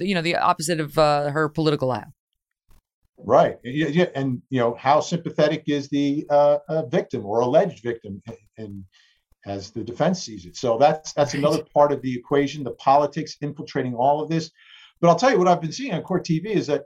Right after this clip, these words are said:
Speaker 2: as much as I think the politics infiltrate things, at the end of the day, I trust jurors that they really listen to the judge's instructions. And when it comes
Speaker 1: Mm-hmm.
Speaker 2: time to get to a verdict, uh, they do it based on the evidence.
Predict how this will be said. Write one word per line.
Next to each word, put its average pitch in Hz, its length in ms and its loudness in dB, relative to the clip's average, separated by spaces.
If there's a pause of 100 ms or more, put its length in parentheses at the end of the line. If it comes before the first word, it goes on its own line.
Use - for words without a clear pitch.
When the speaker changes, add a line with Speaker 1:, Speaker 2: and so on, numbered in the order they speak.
(140)
Speaker 2:
as 131 120 -2
much 208 220 -2
as 170 80 -6
I 151 40 2
think 170 200 -6
the - 100 -8
politics - 720 -4
infiltrate 147 580 -4
things, 117 380 -8 (420)
at - 140 -2
the 185 100 0
end 254 120 0
of 185 60 -4
the 156 60 0
day, 165 480 2 (680)
I 180 120 -4
trust - 420 -4
jurors 143 640 -2 (360)
that 120 340 -2 (100)
they 117 180 -4 (160)
really 180 560 2
listen 160 380 -2
to 180 120 -4
the 156 120 -4
judge's 135 440 0
instructions. 120 840 -6
And 135 140 -6
when 110 100 -6
it - 60 -14
comes 139 220 -4
Speaker 1:
Mm-hmm. 147 120 -6
Speaker 2:
time 180 160 -2
to 143 100 -12
get 147 220 -10
to 135 160 -6
a - 80 -10
verdict, 127 400 0 (520)
uh, 139 340 0
they 170 80 2
do 233 160 -2
it 175 80 -6
based 208 240 0
on 196 100 -4
the 196 140 -2
evidence. 190 540 -10